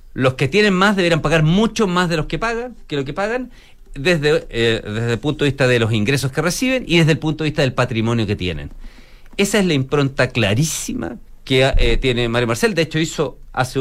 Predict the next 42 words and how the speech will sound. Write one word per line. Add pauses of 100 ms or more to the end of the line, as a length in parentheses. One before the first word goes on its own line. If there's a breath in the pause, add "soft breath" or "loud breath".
(120)
hace
dos
días,
digamos,
hizo
una
presentación
como
de
las
bases (340 loud breath)
de
lo
que
va
a
ser
su
reforma
tributaria,
donde (400 loud breath)
nuevamente
dispuso
trece
puntos,
digamos,
de
que,
que
debiera
tener
el
sistema
tributario
chileno
y
hace
mucho
énfasis
en
esto. (580 loud breath)
Entonces,